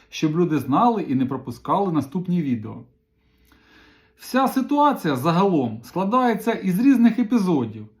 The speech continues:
які потрібно розглядати окремо.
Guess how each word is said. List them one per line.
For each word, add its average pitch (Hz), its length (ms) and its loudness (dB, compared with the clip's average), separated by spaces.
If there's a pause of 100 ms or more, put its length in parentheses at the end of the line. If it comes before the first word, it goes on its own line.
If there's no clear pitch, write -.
(140)
які 175 320 2
потрібно 190 460 0
розглядати 147 580 0
окремо. 117 680 -2